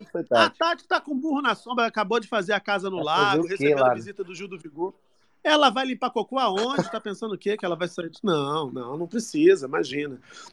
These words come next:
Speaker 2: Mas e Scheherazade, o que que você acha? Conhece, conhece bem a vida e a obra de Scheherazade? Você acha que ela tem tudo pra ser uma participante icônica da Fazenda,
Speaker 1: Cara, eu acho
Speaker 2: Celso?
Speaker 1: que ela vai ser uma pessoa difícil de você brigar ali na argumentação, né? Imagina um joguinho da Discord, ela desembestar, falar ali umas duas horas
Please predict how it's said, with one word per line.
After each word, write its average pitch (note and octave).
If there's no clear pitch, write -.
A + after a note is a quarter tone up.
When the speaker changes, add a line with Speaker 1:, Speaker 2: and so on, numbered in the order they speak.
Speaker 2:
Mas A#3
e D#4
Scheherazade, B3+
o -
que B3
que -
você B3+
acha? D3+
Conhece, A3+
conhece A#3+
bem G#3
a F#3+
vida G3
e F#3
a E3+
obra F3+
de D3
Scheherazade? E3+
Você F#3+
acha F3+
que -
ela F3+
tem F3
tudo F3
pra F3
ser F#3
uma E3+
participante E3
icônica G3+
da D3
Fazenda, D3+
Speaker 1:
Cara, B2+
eu A#2+
acho A#2
Speaker 2:
Celso? B2+
Speaker 1:
que B2+
ela C#3+
vai C#3
ser -
uma C3+
pessoa C3+
difícil B2
de D3
você D3
brigar B2
ali A#2
na A2
argumentação, G#2+
né? G#2
Imagina A2+
um D3
joguinho B2
da A2
Discord, A#2
ela G2+
desembestar, A2+
falar A2+
ali A2
umas G#2
duas A#2+
horas C#3